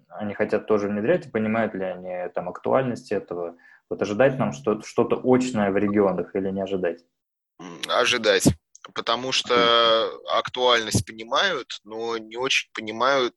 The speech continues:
Speaker 2: э, что должна эта программа содержать, о чем она вообще, в чем, э, вообще специфика сферы, а, в чем специфика там игровой индустрии той же самой. И, э, там достаточно такой сильный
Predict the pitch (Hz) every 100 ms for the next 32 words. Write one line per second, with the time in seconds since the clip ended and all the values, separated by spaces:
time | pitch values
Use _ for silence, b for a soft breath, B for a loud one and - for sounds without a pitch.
0 | - 104 110 107 104 98 95 - 113 113
1 | 110 - 113 104 - - 98 110 117 110
2 | - - 110 107 135 151 - 110 - 127
3 | 139 120 95 98 - - 110 98 - 117
4 | 117 117 95 92 92 90 - 120 - 98
5 | - 135 - 143 110 - - 107 101 85
6 | - B B B _ - 82 85 - 113
7 | - 113 - 113 - - - 98 92 90
8 | 95 98 123 110 101 - 104 98 - 95
9 | - - 107 101 90 87 95 104 101 98
10 | 90 B B B _ - 67 87 - 113
11 | 131 127 104 - 117 120 117 - - 110
12 | 107 107 101 95 - 98 117 104 - -
13 | 147 160 123 104 98 98